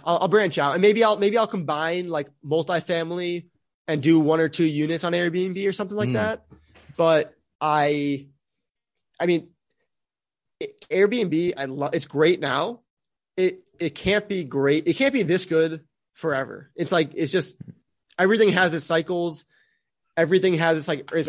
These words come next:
Speaker 1: early adapters, and then it goes into its different cycles and slows down. It's gonna happen,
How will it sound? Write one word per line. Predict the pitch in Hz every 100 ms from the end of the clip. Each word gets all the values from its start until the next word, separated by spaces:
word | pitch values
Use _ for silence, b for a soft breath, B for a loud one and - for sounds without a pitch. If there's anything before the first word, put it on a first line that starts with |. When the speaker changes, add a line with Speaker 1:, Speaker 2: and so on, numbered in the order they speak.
| -
Speaker 1:
early | 170 175 165
adapters, | 151 151 151 156 156 147
and | 147
then | 143
it |
goes | 143 147 143
into | 151 151
its | 143
different | 151 143 143
cycles | 151 143 151 147
and | 135
slows | 139 151 151 120
down. | 135 131 135 139 139 _ _ _ _ _ _ -
It's | 170
gonna | - 202 160
happen, | 139 143 190 226